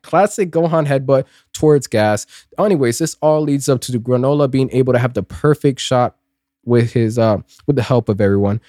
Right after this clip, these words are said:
Goku deciding to go full Susanoo mode creates an entire ki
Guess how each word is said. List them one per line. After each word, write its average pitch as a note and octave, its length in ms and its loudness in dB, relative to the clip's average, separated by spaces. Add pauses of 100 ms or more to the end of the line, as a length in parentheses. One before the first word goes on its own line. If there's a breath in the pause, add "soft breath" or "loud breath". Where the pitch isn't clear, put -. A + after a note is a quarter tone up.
(240 soft breath)
Goku F#3+ 400 0
deciding D3 460 0
to - 100 -6
go C3+ 140 2
full D#3 300 0
Susanoo C3 420 0
mode A2 240 0
creates B2+ 340 0
an A2+ 100 -2
entire C3 720 0 (800)
ki G2+ 460 0